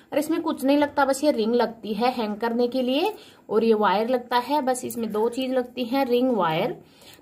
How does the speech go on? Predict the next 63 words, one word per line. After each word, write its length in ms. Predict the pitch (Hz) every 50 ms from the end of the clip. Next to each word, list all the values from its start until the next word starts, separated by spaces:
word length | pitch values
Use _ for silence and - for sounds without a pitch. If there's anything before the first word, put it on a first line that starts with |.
| _
तो 80 | 240 240
वायर 320 | 233 240 240 254 269 269
ये 140 | 302 311 311
कोई 260 | 311 - 269 269 269
भी 140 | 247 277 302
मैक्रेम 540 | 294 285 254 254 - 262 254 247 247 247 247
की 140 | 240 254 262
दुकान 360 | 220 240 226 208 202 208 214
पे, 200 | 208 - 233 247 254
जैसे 320 | 247 240 233 233 - 240 233
कि 220 | 233 240 247 240
कोई 220 | 233 - 220 220 220
भी 100 | 220 226
दुकान 320 | 220 233 - 208 196 208
पे 120 | 202 214 208
मिल 200 | 202 202 208 202
जाएगा 340 | 226 226 220 214 214 220
ये, 180 | 220 254 294 381 330 -
और 200 | - 202 202 190
रिंग 260 | 196 226 240 254 247
भी 120 | 262 262 247
उसी 240 | 233 226 - 226
पे 140 | 214 226 226
मिलेंगी। 400 | 220 208 190 190 190 202 196 214
ये 180 | 233 269 311 302
रिंग 300 | 240 277 294 294 302 302
छोटी 300 | - 285 277 269 262 262
से 100 | 254 285
छोटी 300 | 269 - 269 262 254 254
भी 100 | 240 262
लगा 240 | 254 233 202 180 170
सकते 320 | 180 - 202 196 - - 226
हैं 80 | 226
हम, 280 | 226 254 277 359 359 - - - - - - - - - - - - _
ज़रूरी 320 | - 233 233 254 254 247 254
नहीं 180 | 262 285 285
इसमें 260 | 285 285 285 285 285 240
बड़ी 200 | 233 208 202 220
ही 100 | 233 240
लगाएं, 440 | 240 214 202 190 202 240 294 339 330 - - _ -
लेकिन 260 | 226 233 233 269 254
जो 180 | 240 247 240 240
भी 340 | 226 277 294 302 302 - - - -
हो 220 | - - 220 226
अपने 280 | 247 247 240 247 240 233
पास 220 | 240 233 226 - 254
वो 60 | 240
लगा 260 | 233 202 175 160 165
सकते 360 | 160 - 190 170 - - 190 190
हैं। 80 | 196
जैसे 220 | 190 202 208 - 226
कि 100 | 240 240
अपने 220 | 240 240 233 240
हाथ 300 | 233 233 185 180 180 - -
का 80 | 214 208
कड़ा 200 | 214 208 190 185
होता 300 | 185 196 196 196 - 180
है 60 | 190
वो 140 | 202 196 180
भी 100 | 185 220
लगा 240 | 220 196 165 156 160
सकते 300 | 160 185 180 - - 202
हैं, 260 | 185 202 233 294 403